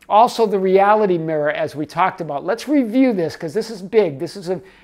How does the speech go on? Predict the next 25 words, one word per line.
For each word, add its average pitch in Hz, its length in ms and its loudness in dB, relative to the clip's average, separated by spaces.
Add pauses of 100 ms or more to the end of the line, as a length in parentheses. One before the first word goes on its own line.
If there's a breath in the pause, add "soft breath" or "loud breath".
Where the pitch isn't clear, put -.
(140 soft breath)
big 233 240 -2
point 220 300 -2
that 185 100 0
I 165 60 0
want 170 180 -4
to 151 60 -8
drive 156 260 -2
home 185 220 -4
today. 147 300 -6 (500 soft breath)
In 247 100 0
a 262 80 4
normal 311 560 8
mirror, 262 520 8 (380 soft breath)
here 302 280 4
you 294 240 8
are, 226 420 10
the 202 120 2
physical 294 540 0
you, 277 440 6
outside 262 760 4
of 214 80 0
the 247 100 4
mirror 262 380 8
looking 233 460 4
in. 180 420 0